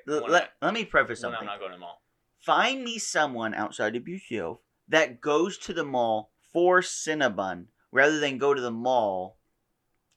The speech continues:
Speaker 1: and then they get it, they get Cinnabon while they're there.
Speaker 2: Uh, my
Speaker 1: Does that
Speaker 2: mother.
Speaker 1: make sense?
Speaker 2: My mother.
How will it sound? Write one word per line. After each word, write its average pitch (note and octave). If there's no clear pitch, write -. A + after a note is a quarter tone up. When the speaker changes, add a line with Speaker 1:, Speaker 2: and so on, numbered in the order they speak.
Speaker 1:
and A#2+
then A#2
they A2
get G2
it, -
they A2
get G#2+
Cinnabon D#2+
while C#2+
they're B1
there. A#1
Speaker 2:
Uh, G2+
my -
Speaker 1:
Does B2
that D#3+
Speaker 2:
mother. D#3+
Speaker 1:
make D#3
sense? D3+
Speaker 2:
My A2+
mother. F#2+